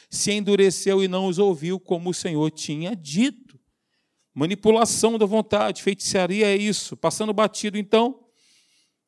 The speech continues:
Inimizades. Hum, isso aí já é. Veja só, feitiçaria, um negócio tão extremo, né? E inimizade na mesma lista. Que coisa, né?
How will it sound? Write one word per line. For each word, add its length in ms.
Inimizades. 840
Hum, 400
isso 200
aí 220
já 180
é. 200
Veja 360
só, 220
feitiçaria, 800
um 40
negócio 400
tão 160
extremo, 580
né? 220
E 80
inimizade 580
na 100
mesma 340
lista. 500
Que 120
coisa, 480
né? 200